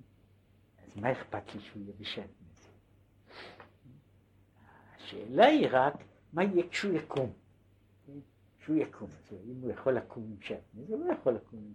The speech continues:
שעטנז. וזה קשור באמת, זה מחלוקת, זה מחלוקת שנמצאת בגמרא כמה, כמה פעמים ב-, בעקבות השאלות האלה, אם מצוות בטלות לעתיד לבוא, אין מצוות בטלות לעתיד לבוא.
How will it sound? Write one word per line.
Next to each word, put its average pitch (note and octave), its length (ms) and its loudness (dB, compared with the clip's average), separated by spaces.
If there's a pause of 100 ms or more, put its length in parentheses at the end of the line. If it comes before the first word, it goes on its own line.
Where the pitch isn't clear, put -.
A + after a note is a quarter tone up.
שעטנז. G#2 360 -20 (140)
וזה A#2 200 -2
קשור C4+ 360 -4
באמת, C4 280 -2
זה A3+ 80 2
מחלוקת, A3 440 2 (380)
זה F3+ 80 0
מחלוקת G3 420 2
שנמצאת E3 500 -2
בגמרא D3 520 -6
כמה, F#3 220 -12 (440)
כמה G#3 220 2
פעמים G#3+ 480 4
ב-, F#3+ 60 6 (340)
בעקבות F#3+ 560 8
השאלות D#3+ 680 2
האלה, G#2 400 -4 (580)
אם D3+ 100 0
מצוות C#3+ 360 0
בטלות A2 640 -4
לעתיד G#3 320 -8
לבוא, A3 340 -2
אין G#3+ 240 4
מצוות C#3 360 -4
בטלות A#2 640 -12
לעתיד G#2 360 -18
לבוא. F2+ 260 -20